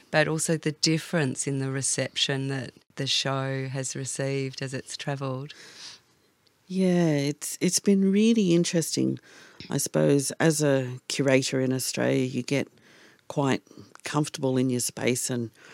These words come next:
Speaker 2: have a level of expectations that you think, "Oh, the audience knows this and that," and, you know, information. And so when you are working with audiences that have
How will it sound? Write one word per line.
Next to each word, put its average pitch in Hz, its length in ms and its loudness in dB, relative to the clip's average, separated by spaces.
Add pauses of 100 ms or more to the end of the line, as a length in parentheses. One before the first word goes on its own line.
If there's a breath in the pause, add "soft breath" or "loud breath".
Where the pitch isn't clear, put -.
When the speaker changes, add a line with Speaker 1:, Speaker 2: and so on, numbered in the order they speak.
(1000 loud breath)
Speaker 2:
have 147 220 2
a 139 60 2
level 131 320 4
of 127 80 -2
expectations - 800 -2
that - 100 0
you - 80 -4
think, - 180 -6
"Oh, 107 200 -6
the 131 120 -6
audience 117 520 -2
knows 104 320 -6
this - 320 -4
and 113 120 -10
that," 104 360 -8
and, 101 160 -10 (480 loud breath)
you 127 100 0
know, 113 80 4
information. 123 800 0
And 117 160 0
so 117 200 0
when 131 260 2
you 123 340 0 (420 loud breath)
are - 120 0
working 127 400 6
with 117 140 2
audiences 120 640 2
that 110 180 -4
have 123 400 -6